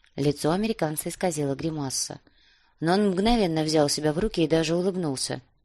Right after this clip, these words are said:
«Вы склонны к дурным шуткам, мистер Игрек». «Не могу сказать,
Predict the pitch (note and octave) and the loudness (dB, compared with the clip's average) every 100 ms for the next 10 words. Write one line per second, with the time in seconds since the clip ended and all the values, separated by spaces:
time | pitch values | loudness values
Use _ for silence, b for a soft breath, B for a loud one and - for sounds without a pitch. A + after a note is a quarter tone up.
0 | _ _ _ _ _ _ _ _ _ - | _ _ _ _ _ _ _ _ _ -10
1 | C3+ C3+ D3+ F#3+ - - F3+ F3+ E3+ F3 | -8 -2 0 0 -2 -4 2 4 4 2
2 | F#3 G3 F3 G3 F#3+ F#3 E3+ F3 - E3+ | 0 -2 -2 0 2 0 0 -2 -2 -2
3 | C#3+ - E3+ D3 A#2+ _ _ - C#3+ D3+ | -4 -6 -6 -6 -10 _ _ -8 -2 -2
4 | C3+ - C#3+ - D#3+ C#3+ B2+ A#2+ - - | -2 -4 -4 -4 -8 -6 -4 -6 -10 -20
5 | _ _ _ _ _ _ _ _ _ _ | _ _ _ _ _ _ _ _ _ _
6 | _ _ - D3 D#3+ G#3 B3+ A3+ F#3 - | _ _ -4 -2 2 4 2 2 0 0
7 | - G#3+ G3 E3+ C3 - - | 0 2 4 2 2 -4 -12